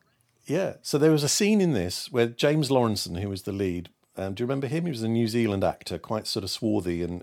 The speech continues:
and good-looking. And he was a biker, and his, his mate was the man in the sidecar. And they were wearing leathers, and they go into a, a biker's cafe somewhere.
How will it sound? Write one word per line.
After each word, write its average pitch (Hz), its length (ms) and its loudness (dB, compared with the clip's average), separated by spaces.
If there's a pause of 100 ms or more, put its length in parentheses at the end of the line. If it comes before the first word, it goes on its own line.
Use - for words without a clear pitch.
and 90 100 -8
good-looking. 90 520 -8 (560)
And 101 340 0 (260)
he - 160 0
was 120 140 2
a 120 40 4
biker, 92 520 0 (140)
and 90 100 -4
his, 92 220 -6 (280)
his 98 240 -4 (140)
mate 110 380 2
was 90 160 -4
the 95 80 -2
man 95 260 0
in 92 60 -2
the 90 80 -4
sidecar. 87 640 -4 (520)
And 98 160 -4
they 101 100 2
were 92 120 -2
wearing 113 340 4
leathers, 92 400 2
and 90 80 -4
they 90 80 -4
go 95 180 2
into 92 320 -2
a, 82 60 -4 (140)
a 92 60 -8
biker's 90 540 -2
cafe 85 580 -4
somewhere. 82 500 -4